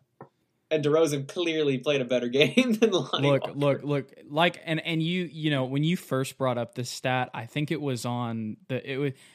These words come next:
Speaker 2: it was on the podcast,
Speaker 1: Mm-hmm.
Speaker 2: uh, the Friday podcast, and you're like, you're like, "Look, I get everybody doesn't like this stat, but, you know, sometimes it tells you things." And I think that's a good way
Speaker 1: Yeah.
Speaker 2: to look at the plus minus. Sometimes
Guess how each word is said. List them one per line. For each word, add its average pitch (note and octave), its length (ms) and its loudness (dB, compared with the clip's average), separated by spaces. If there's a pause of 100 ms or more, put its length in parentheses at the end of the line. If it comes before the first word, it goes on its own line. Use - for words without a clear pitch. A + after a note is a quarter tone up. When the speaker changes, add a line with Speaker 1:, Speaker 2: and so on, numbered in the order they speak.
(120)
Speaker 2:
it C3 100 -2
was B2+ 220 -2
on C3 180 -2
the A#2 80 -2
podcast, B2 680 -4
Speaker 1:
Mm-hmm. B2 120 -12
Speaker 2:
uh, A2+ 140 -4
the - 80 -8
Friday B2 360 -2
podcast, A2 640 -8
and A#2 220 -6
you're B2 160 -4
like, A#2 340 -6 (600)
you're B2+ 220 -4
like, A#2+ 180 -6
"Look, C3+ 200 -2
I C3+ 40 -6
get C3 160 -6
everybody B2+ 320 -6
doesn't C3 260 -6
like B2 280 -8
this - 180 -4
stat, C3 460 -2 (140)
but, A#2+ 180 -6
you B2 100 -6
know, B2 100 -4
sometimes C3+ 560 -4
it C3 100 -10
tells B2 300 -6
you B2 80 -8
things." A#2+ 340 -8 (280)
And C3+ 240 0
I D3+ 100 2
think E3+ 200 0
that's E3 180 0
a D#3 80 2
good C3 180 0
way C3 100 2
Speaker 1:
Yeah. C3+ 40 4
Speaker 2:
to C3 80 -2
look B2+ 200 -2
at - 120 -8
the C3+ 60 -2
plus C#3+ 340 -4
minus. C#3+ 420 -2 (360)
Sometimes E3 1000 0